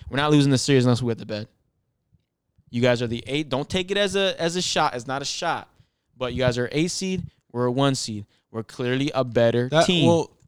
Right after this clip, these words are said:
Speaker 2: I, I, I don't take
Speaker 1: So
Speaker 2: offense
Speaker 1: it
Speaker 2: to that
Speaker 1: takes,
Speaker 2: because
Speaker 1: it
Speaker 2: th-
Speaker 1: takes a team like the Denver Nuggets to choke for y'all to get dubs. It's just, it is what it is.
Speaker 2: I, I don't take offense to that because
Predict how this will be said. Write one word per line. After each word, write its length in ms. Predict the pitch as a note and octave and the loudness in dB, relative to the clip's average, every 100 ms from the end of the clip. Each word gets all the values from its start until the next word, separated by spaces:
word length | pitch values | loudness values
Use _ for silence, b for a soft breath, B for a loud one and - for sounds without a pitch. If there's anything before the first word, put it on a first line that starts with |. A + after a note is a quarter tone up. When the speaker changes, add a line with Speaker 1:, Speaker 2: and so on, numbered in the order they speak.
| - | -2
Speaker 2:
I, 160 | E3 E3 | -2 2
I, 360 | D#3+ E3+ D3 | 2 4 4
I 20 | D#3+ | 4
don't 220 | F#3+ D#3 | 2 2
take 140 | C3+ | 4
Speaker 1:
So 60 | C3 | 4
Speaker 2:
offense 240 | C3 E3+ | 2 2
Speaker 1:
it 80 | C#3 | 4
Speaker 2:
to 60 | C#3 | 4
that 180 | D3+ C#3+ | 4 4
Speaker 1:
takes, 200 | D3 C#3+ | 2 0
Speaker 2:
because 240 | B2+ - | -2 -2
Speaker 1:
it 80 | C3 | -4
Speaker 2:
th- 60 | C3+ | -6
Speaker 1:
takes 460 | - D3 D3 - B2 - - _ - | -4 -4 -4 -10 -12 -16 -20 _ -12
a 100 | A#2 | -10
team 540 | - F#3 E3 C3+ C3 | -2 2 2 2 0
like 260 | B2 A#2+ - | -2 -4 -4
the 80 | C#3+ | -6
Denver 380 | D#3+ F#3 F3+ G3 | 0 2 2 2
Nuggets 480 | F#3+ C#3+ C3+ - | 2 2 -2 -6
to 240 | - B2 A2 | -8 -6 -6
choke 640 | - - F#3+ D#3+ C#3+ - _ _ _ _ _ _ _ | -8 0 2 2 0 -10 _ _ _ _ _ _ _
for 40 | A#2+ | -6
y'all 180 | A#2 A#2 | -4 -4
to 40 | |
get 240 | A2 A#2+ A#2+ | -4 -8 0
dubs. 300 | D#3 B2 C3 | 2 2 0
It's 140 | B2+ | -2
just, 200 | D3+ - | -2 0
it 140 | C#3 | 2
is 160 | D3 D#3 | 2 2
what 140 | F3 | -2
it 80 | F#3 | -2
is. 100 | E4+ G4+ - | 0 2 4
Speaker 2:
I, 100 | C#3+ | 4
I 20 | E3 | 6
don't 220 | F#3 D3 | 4 2
take 200 | D#3+ D3 | 0 0
offense 320 | - D3+ - | -8 -8 -2
to 80 | C#3+ | 4
that 200 | C#3+ B2 | 6 6
because 340 | A#2+ B2 A#2 | 2 2 0